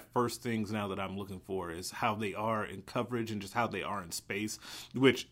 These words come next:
is a change because it had, it was really before that is how good of a runner hitter are they? How, like, how much are they striking guys?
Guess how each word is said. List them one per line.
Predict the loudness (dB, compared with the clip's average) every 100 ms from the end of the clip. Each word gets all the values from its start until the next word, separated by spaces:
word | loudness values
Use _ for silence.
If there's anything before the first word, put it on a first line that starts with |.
| 2
is | 4
a | 4
change | 2 2 4 6 4 2 0 0
because | -2 2 2 2
it | 0
had, | 4 6 6 6
it | 4
was | 4 4
really | 6 6 6
before | 2 0 2 2
that | 4 4 2 -4 -16 -2
is | 4 4 6
how | 8 10
good | 8 4
of | 4
a |
runner | 2 2 2
hitter | 2 4 4
are | 4 4
they? | 4 2 2
How, | 4 2 2 -2
like, | -2 0
how | 0 0
much | 0 0
are |
they | 0
striking | 0 0 2 2 0 0
guys? | 0 0 -2